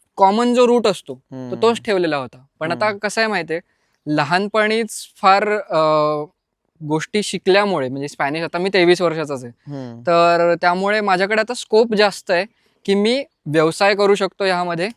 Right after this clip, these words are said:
Speaker 1: आणि बाबांशीही मी तसं बोललो,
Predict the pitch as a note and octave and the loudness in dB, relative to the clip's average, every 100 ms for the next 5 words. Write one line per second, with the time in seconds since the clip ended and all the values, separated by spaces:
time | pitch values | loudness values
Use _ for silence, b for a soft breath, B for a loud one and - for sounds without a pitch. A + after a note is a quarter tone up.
0 | _ _ _ _ D#3 D#3+ E3+ E3+ E3+ E3+ | _ _ _ _ -6 -2 -2 -2 -4 -6
1 | E3+ E3 E3 E3 _ _ _ _ E3 D#3+ | -6 -8 -8 -12 _ _ _ _ 2 2
2 | D#3 F3+ F#3 - F#3+ G3 G3+ F#3 G3+ F#3 | 4 2 -2 -4 -4 -2 -2 -2 -2 2
3 | E3+ E3 F3+ F#3+ | 4 6 4 2